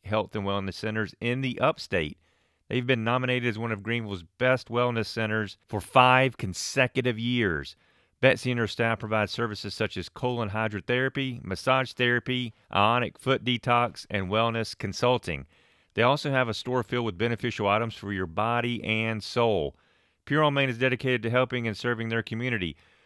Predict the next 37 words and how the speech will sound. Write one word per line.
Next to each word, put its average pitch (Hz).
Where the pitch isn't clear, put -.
Please 170
give 131
them 123
a 98
call 113
and 101
let 120
them 120
recommend 113
the -
best 123
products 113
to 95
help 110
keep 113
you 131
and 120
your 117
family 117
safe 123
during 107
these 98
challenging 120
times. 101
I 110
get 113
all 151
of 139
my 123
wellness 107
supplements 104
from 98
them, 104
and 82
I 117
feel 113
amazing. 92